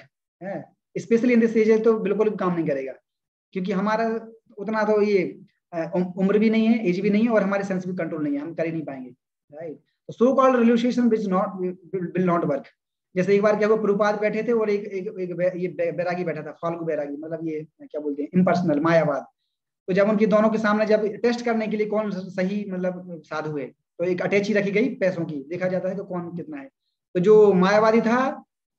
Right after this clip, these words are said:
हैं, generally साधु क्या करते हैं, साधु का किसी, मतलब किसी मटेरियल चीज के प्रति attachment नहीं होता, वो detach होते हैं। तो वो उसने मना कर दिया, "नहीं, नहीं, माया है, माया, हटाओ यहाँ से।"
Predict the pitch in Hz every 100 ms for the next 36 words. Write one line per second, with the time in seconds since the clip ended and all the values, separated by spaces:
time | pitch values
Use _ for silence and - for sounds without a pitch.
0 | - 226 175 151 156 208 240 247 233 226
1 | 233 233 196 180 180 202 220 226 220 208
2 | 226 - 202 202 214 - 196 196 196 214
3 | 202 - 208 190 214 226 196 190 196 175
4 | 156 165 175 180 190 156 147 135 - 196
5 | 214 208 220 208 196 180 170 196 185 139
6 | _ _ 165 180 180 165 151 143 147 160
7 | 143 131